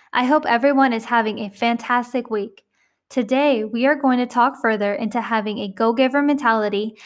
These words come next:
and how that can enhance your everyday life. But before we do, I just want to go over the highlights on the happenings here at G Vibes.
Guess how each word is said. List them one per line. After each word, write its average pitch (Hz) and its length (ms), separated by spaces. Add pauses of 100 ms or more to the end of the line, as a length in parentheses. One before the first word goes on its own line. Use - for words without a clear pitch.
(140)
and 214 160
how 262 200
that 254 320
can 220 180
enhance 208 500
your 202 140
everyday 208 480
life. 202 320 (580)
But 226 160
before 240 380
we 311 120
do, 240 440
I 226 120
just 269 240
want 285 140
to 285 80
go 247 220
over 233 160
the 226 80
highlights 226 520
on 226 160
the 220 60
happenings 208 540
here 233 360
at 214 160
G 214 140
Vibes. 208 500